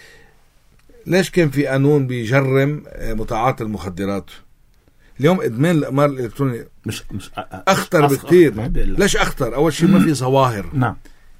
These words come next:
Speaker 1: ما عندك ظاهرة أنت بتشوف هذا بيلعب قمار ال-، مثل المخدرات. المخدرات الظاه-، الظواهر
Speaker 2: ببين
Speaker 1: الشخصية
Speaker 2: على بي-،
Speaker 1: بتبين عليه.
Speaker 2: صح.
Speaker 1: على تصرفاته،
Speaker 2: على
Speaker 1: على شكله،
Speaker 2: تصرفاته، صح.
Speaker 1: على
Speaker 2: صح.
Speaker 1: بيئته، محيطه،
Speaker 2: بس
Speaker 1: سهراته
Speaker 2: لعب
Speaker 1: وين.
Speaker 2: القمار كيف بدك
Speaker 1: بس
Speaker 2: تعمل؟
Speaker 1: الأقمار الإلكترونية بيقول لك، آه، يرضى عليه ابني شو شاطر، قاعد كل الوقت عم يدرس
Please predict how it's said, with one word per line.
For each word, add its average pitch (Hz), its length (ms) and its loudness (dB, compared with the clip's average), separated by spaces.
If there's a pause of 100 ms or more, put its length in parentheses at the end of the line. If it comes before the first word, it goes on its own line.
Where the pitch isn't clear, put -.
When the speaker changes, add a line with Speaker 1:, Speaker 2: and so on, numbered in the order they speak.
Speaker 1:
ما 175 100 2
عندك 185 280 2
ظاهرة 120 540 2
أنت 127 220 -6
بتشوف 131 640 -2 (300)
هذا 131 280 0
بيلعب 123 360 0
قمار 127 340 -4
ال-، 117 580 -6
مثل 120 200 -10
المخدرات. 110 640 -6 (280)
المخدرات 127 580 0 (420)
الظاه-، 151 440 4
الظواهر 139 460 4
Speaker 2:
ببين 147 180 6
Speaker 1:
الشخصية 113 260 0
Speaker 2:
على 170 100 6
بي-، 151 100 2
Speaker 1:
بتبين 170 300 6
عليه. 156 340 0 (140)
Speaker 2:
صح. 135 220 2
Speaker 1:
على 143 220 4
تصرفاته، 139 800 0
Speaker 2:
على 147 180 4
Speaker 1:
على 107 100 0
شكله، 147 560 4
Speaker 2:
تصرفاته، - 100 -8
صح. - 220 -8
Speaker 1:
على 131 920 2
Speaker 2:
صح. 117 60 -10
Speaker 1:
بيئته، 156 420 2
محيطه، 151 440 0
Speaker 2:
بس 139 60 0
Speaker 1:
سهراته 135 380 2
Speaker 2:
لعب - 180 4
Speaker 1:
وين. 151 120 6
Speaker 2:
القمار 127 260 0
كيف 127 160 -6
بدك 98 160 -6
Speaker 1:
بس 127 100 -2
Speaker 2:
تعمل؟ 147 100 -4
Speaker 1:
الأقمار 143 200 2
الإلكترونية 143 320 0
بيقول 139 160 -2
لك، 123 160 -6
آه، 123 300 -6
يرضى 123 300 -4
عليه 123 300 -2
ابني 120 180 -10
شو 104 160 -12
شاطر، 107 400 -10
قاعد 117 140 -10
كل 120 220 -10
الوقت 117 300 -6
عم 104 160 -8
يدرس 117 280 -8